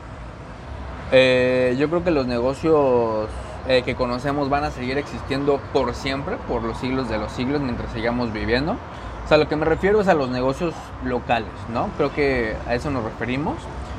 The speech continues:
Obviamente hay negocios que, físicos que no son locales, ¿no? Sino que están en todo el mundo. Eh, por ejemplo, Nike, ¿no? O, o este tipo de, de cadenas gigantescas.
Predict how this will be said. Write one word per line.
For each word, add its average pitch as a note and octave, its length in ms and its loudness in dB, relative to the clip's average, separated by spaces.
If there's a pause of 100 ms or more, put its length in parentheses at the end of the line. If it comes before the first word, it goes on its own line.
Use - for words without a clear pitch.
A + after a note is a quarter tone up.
(140)
Obviamente B3 460 2
hay A#3 80 0
negocios D#3+ 840 0 (300)
que, D3 220 2 (180)
físicos F3+ 580 2 (140)
que B2+ 140 0
no B2+ 180 -2 (100)
son C#3 720 -2
locales, B2 500 4
¿no? D#3+ 120 -2
Sino B2 320 -6
que C#3+ 60 -6
están C3+ 300 -4
en C3 120 -4 (120)
todo C#3 160 4
el C3+ 100 4
mundo. D3 400 -2 (1040)
Eh, A#2 1400 2 (560)
por C3 140 4
ejemplo, C#3 420 -2
Nike, B2 720 -2
¿no? A#2+ 320 -2
O, G#2+ 500 2
o B2+ 80 2
este C3 160 -2
tipo B2 460 0
de, G2+ 220 0
de A#2 180 0
cadenas B2 380 2
gigantescas. B2 640 -4